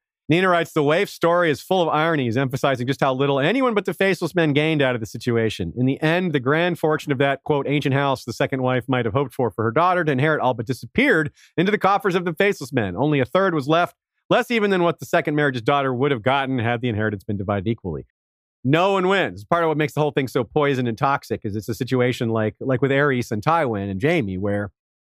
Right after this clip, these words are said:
Aerys made this play that he thought was gonna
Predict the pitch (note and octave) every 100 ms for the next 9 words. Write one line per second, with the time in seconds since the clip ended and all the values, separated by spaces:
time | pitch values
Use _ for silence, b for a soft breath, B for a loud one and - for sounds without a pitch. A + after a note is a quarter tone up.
0 | _ _ _ C3 C#3+ C3 C#3 C3+ A#2 -
1 | - D3+ B2+ G2 F#2 E2 _ _ _ A2+
2 | A#2+ D#3+ C#3 B2+ - B2